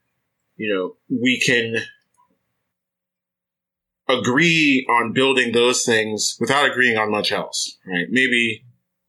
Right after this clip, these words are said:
this group thinks we should be biking over here, and maybe this group thinks we should be biking over there. Maybe,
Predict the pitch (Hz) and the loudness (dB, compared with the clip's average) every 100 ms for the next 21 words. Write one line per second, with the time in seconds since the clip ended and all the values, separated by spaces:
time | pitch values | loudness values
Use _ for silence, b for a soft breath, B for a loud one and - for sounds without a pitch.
0 | - 139 147 - 127 131 120 117 113 113 | -4 0 0 2 0 0 -2 0 -2 0
1 | 104 110 107 107 113 107 104 117 156 120 | 0 0 0 0 0 -2 0 0 2 2
2 | 90 80 95 95 107 123 117 113 120 - | 0 -2 -6 -6 -2 -2 -2 -4 -4 -4
3 | - 104 90 107 98 - 104 - 107 101 | -4 -6 -4 -6 -4 -6 -4 -4 -2 0
4 | 107 113 110 123 143 95 90 95 123 117 | 0 0 0 2 2 2 0 0 0 -2
5 | 110 104 | -8 -12